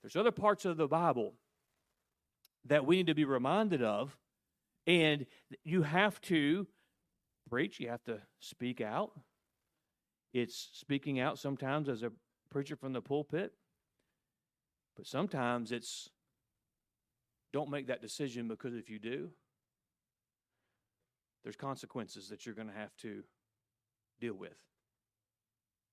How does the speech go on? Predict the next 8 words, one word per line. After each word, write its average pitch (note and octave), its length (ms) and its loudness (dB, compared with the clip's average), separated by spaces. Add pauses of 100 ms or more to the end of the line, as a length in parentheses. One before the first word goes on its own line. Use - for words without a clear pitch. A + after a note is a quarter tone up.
(1200)
And A2 100 -2
I C#3+ 80 4
can't C#3+ 260 -6
tell D3+ 100 2
you C3 120 2
how C3+ 220 -2
many C3+ 200 -4
times A#2+ 720 -8